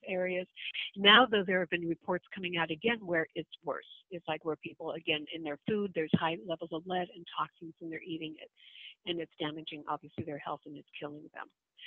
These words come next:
But it gets more, it becomes more complicated when you look at it in the global scale of, um, you know, global socio-political, you know, economic basis.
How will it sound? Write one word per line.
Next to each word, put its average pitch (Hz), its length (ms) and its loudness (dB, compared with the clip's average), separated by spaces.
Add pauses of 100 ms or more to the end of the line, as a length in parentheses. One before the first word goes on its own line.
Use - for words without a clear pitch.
(280)
But 196 60 -4
it - 60 -2
gets 262 200 2
more, 226 160 4
it 202 180 6
becomes 226 340 -2
more 202 200 2
complicated 214 600 0
when 196 120 -6
you 175 80 -2
look 190 160 -6
at 196 80 0
it 190 100 -6
in 175 60 -16
the 170 80 -8
global 170 420 0 (100)
scale 170 440 6 (640)
of, 175 280 -2
um, 165 300 -4 (440)
you 190 60 -4
know, 165 140 -2 (560)
global 175 320 2 (100)
socio-political, 175 1600 -2
you 196 100 -8
know, 170 160 -4
economic 170 640 -4 (520)
basis. - 380 -14